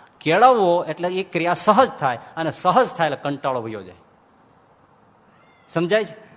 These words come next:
સહજ થાય એટલે કંટાળો જતો રહે. પણ પહેલા કેળવવું પડે. બેસવાનું કેળવણી નથી ને, તો મનને કેળવો. અને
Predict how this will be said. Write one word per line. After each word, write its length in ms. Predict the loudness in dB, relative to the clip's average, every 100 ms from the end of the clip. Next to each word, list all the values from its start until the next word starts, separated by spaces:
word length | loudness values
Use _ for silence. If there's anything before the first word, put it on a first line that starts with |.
| _ _ _ _
સહજ 320 | 2 6 6 4
થાય 300 | 4 4 4
એટલે 280 | 0 -4
કંટાળો 500 | -4 -6 -4 -4 -4
જતો 260 | -6 -10 -14
રહે. 120 | -20 _ _ _ _ _ _ _ -6
પણ 120 | -6
પહેલા 400 | -4 -2 0 0
કેળવવું 500 | 0 0 4 4 4
પડે. 320 | 0 0 -4
બેસવાનું 640 | -6 -6 -4 -2 -2 -4 -4
કેળવણી 340 | -2 -2 -2
નથી 240 | -4 -4
ને, 220 | -4 -6 -8 -20 _ _ _ _ _ _ _ _ _ _ _ -16
તો 80 | -6
મનને 380 | -2 -2 -4
કેળવો. 400 | -10 -10 -10 -8
અને 160 | -8